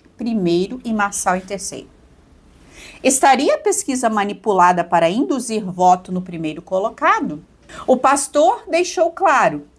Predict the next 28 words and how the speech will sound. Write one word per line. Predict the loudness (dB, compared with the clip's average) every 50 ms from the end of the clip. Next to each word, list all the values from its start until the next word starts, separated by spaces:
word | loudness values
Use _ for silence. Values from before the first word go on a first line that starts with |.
| _ _ -2
ele | 0 0 2
verbalizou | 0 2 2 4 4 4 4 4 6 6 6 6 6 4 4 2 2 2 2 2 0 -4 -4
que | -2 0
o | 0
dono | 2 2 2 4 4 2 0
do | -2 -2
Instituto | -4 -4 -6 -8 -8 -6 -6 -6 -6 -6 -6
disse | -4 -4 -4 -4 -6 -8 -10
que | -10 -6
Marçal | -2 -2 -2 -2 -2 0 2 4 4 4 2 -2 -12 -20 _ _
venceria | -2 2 4 4 4 4 2 2 0 0 2 2 2 2 2 2 0 0 0 0 2
no | 2 0 0
primeiro | 0 -2 0 0 0 0 -2 -2
turno. | -2 -2 -2 0 0 -2 -6 -10 -16 _ -20 -20 -20 -4 0
Ele | 2 4 6
ainda | 6 6 4 2 0 0 0
deixou | 0 0 0 -2 -2 -4 -4 -4
sugestionado | -4 -4 0 0 0 0 0 0 0 -2 -2 -6 -2 2 2 2 2 2 2 2 2 4 4 2 2 0 -2 -4 -4 -4 -10 -16 _ -4
uma | 2 4 4 4
relação | 4 2 2 4 4 4 4 4 2 0 0 2 4 4 4 4 2
um | -2 -2
tanto | 0 0 0 0 0 -2
estranha | -4 -4 -4 -4 -2 0 0 2 0 0 0 -2 -2
de | -2 -4 -4
Fábio | -2 0 2 2 2 2 0 -6 -10 -10 _ _ _ _ 2
Weingarten | 2 2 2 2 2 2 2 0 -2 -4 -4 -2 -2
à | -2
pesquisa. | -2 -4 -6 -6 -8 -8 -8 -8 -8 -8 -12 -16